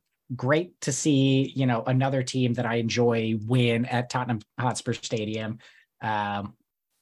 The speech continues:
it sounds like they enjoyed themselves. Seeing Saquon Barkley in that third kit was, like, really energizing for me. Um, but yeah, I guess Spurs also had a game they played, didn't they, huh?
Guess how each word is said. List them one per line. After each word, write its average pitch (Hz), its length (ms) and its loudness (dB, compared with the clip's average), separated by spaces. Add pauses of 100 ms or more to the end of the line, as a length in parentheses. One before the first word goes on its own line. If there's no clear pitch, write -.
(240)
it 127 200 -2
sounds 139 360 0
like 139 140 2
they 147 120 2
enjoyed 139 320 2
themselves. 135 500 2
Seeing 147 200 0
Saquon 131 460 2
Barkley 131 460 2
in 123 80 2
that 120 180 0
third 131 320 2
kit 135 320 2 (140)
was, 107 200 -4
like, 104 300 -6 (880)
really 156 380 4
energizing 120 720 0
for 123 180 -2
me. 117 340 0 (120)
Um, 113 640 -6 (1000)
but 156 200 2
yeah, 143 420 2
I 135 120 2
guess 175 240 2
Spurs 190 360 0
also 202 260 2
had 139 160 2
a 117 40 -2
game 117 240 -2
they 113 100 0
played, 113 300 -2
didn't 165 240 2
they, 107 220 -2
huh? 120 340 0